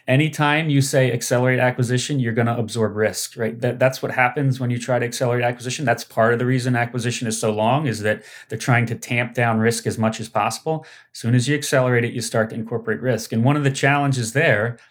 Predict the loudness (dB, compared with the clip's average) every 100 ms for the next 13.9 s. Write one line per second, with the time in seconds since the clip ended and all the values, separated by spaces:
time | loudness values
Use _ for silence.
0 | _ -6 -4 0 0 0 -6 -2 2 6
1 | 6 4 2 2 2 2 2 2 2 -2
2 | 0 2 4 4 2 2 0 0 0 2
3 | 4 2 0 -2 0 0 0 -2 -6 -8
4 | -10 -10 -2 0 0 0 2 2 2 2
5 | 0 -2 -10 _ 0 2 2 -2 -20 _
6 | -6 -2 2 4 4 4 2 2 0 0
7 | 2 2 2 0 0 0 4 4 4 2
8 | 2 0 -4 -6 -10 -8 -8 -4 -6 -6
9 | -8 -8 0 2 4 2 0 -2 -4 -4
10 | -6 -6 -12 _ -20 -18 0 4 6 4
11 | 2 0 0 0 -2 2 2 2 2 0
12 | -2 -4 -2 -2 -2 -2 -2 -4 -8 0
13 | 2 2 -2 -2 2 2 0 -4